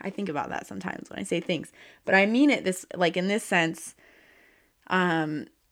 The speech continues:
what area of life depends on your sign, and we'll get there in the sign by sign horoscopes if you stick around till the end. Of course, I will have the timestamps for you, so you can just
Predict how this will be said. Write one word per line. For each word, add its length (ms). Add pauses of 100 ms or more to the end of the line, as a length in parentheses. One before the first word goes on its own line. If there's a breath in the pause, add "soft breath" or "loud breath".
(200)
what 200
area 320
of 80
life 260
depends 400
on 140
your 140
sign, 260
and 80
we'll 140
get 180
there 400
in 140
the 80
sign 200
by 120
sign 260
horoscopes 500
if 120
you 80
stick 200
around 240
till 120
the 120
end. 240
Of 100
course, 220
I 120
will 80
have 320
the 80
timestamps 880 (420 loud breath)
for 240
you, 220
so 140
you 140
can 120
just 320